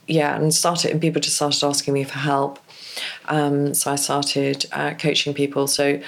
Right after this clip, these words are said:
uh, divorce coaching with mindfulness. Um, so, you know, really to sort of protect finances, your well-being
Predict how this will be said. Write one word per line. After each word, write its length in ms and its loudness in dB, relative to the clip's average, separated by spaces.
uh, 180 2
divorce 320 0
coaching 460 0
with 160 0
mindfulness. 880 0
Um, 720 0
so, 640 2
you 100 2
know, 300 0
really 440 2
to 120 -2
sort 180 0
of 80 -4
protect 580 -2
finances, 1120 2
your 360 0
well-being 720 0